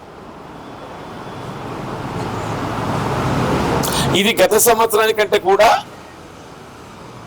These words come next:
ఎక్కువ, అంటే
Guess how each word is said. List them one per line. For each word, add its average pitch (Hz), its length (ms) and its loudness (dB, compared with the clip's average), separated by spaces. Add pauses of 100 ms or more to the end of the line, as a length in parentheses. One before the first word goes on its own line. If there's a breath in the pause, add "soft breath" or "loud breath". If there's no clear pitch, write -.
(460)
ఎక్కువ, - 200 2 (2000)
అంటే 151 120 4